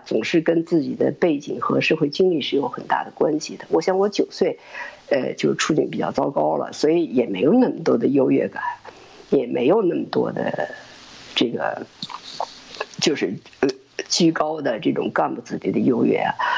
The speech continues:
所以我有一种本能的反感。后来，特别是到了工地上以后，我就觉得，哎呀，大家对这个干部子弟有这样的，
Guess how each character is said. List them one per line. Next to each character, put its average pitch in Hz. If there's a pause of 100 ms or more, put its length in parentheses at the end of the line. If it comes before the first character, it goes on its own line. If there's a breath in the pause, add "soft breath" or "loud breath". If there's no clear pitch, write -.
(120)
所 202
以 226
我 262
有 208
一 147
种 240
本 -
能 151
的 180 (100)
反 -
感。 - (1080 loud breath)
后 240
来， 175 (100)
特 -
别 165
是 156
到 160
了 156
工 202
地 180
上 156
以 -
后， 160
我 131
就 147
觉 143
得， 151 (880 loud breath)
哎 156
呀， 156
大 180
家 190
对 156 (920 loud breath)
这 170
个 - (300)
干 170
部 135
子 147
弟 156
有 143 (140)
这 302
样 135
的， 107